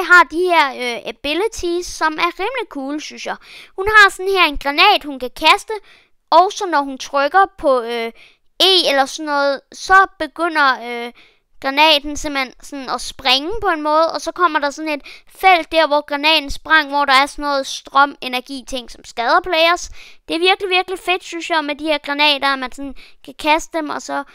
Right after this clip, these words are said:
når man er i nærheden, få dem sådan til at springe op-agtigt. Og ja, jeg synes, det er fedt, man kan gemme de her granater rundt omkring.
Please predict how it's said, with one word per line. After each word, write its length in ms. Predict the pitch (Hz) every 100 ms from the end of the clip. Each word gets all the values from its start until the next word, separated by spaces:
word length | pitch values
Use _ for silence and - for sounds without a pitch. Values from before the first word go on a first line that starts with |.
| _ _
når 100 | 269
man 140 | 254
er 60 | 240
i 60 | 262
nærheden, 460 | 247 254 320 269
få 160 | 254 254
dem 140 | 247
sådan 220 | 247 262
til 240 | 247 247 226
at 100 | 226
springe 560 | 226 - - 247 240 240
op-agtigt. 600 | 233 247 170 220 - 226 _ _ _
Og 260 | - 240 247
ja, 240 | 202 254 240
jeg 80 | 254
synes, 160 | 277
det 100 | 262
er 40 | 254
fedt, 180 | 247
man 160 | 240 220
kan 140 | - 233
gemme 260 | 247 269 381
de 40 | 403
her 80 | 359
granater 400 | 359 349 339 311
rundt 240 | 320 330
omkring. 360 | 311 - 339 320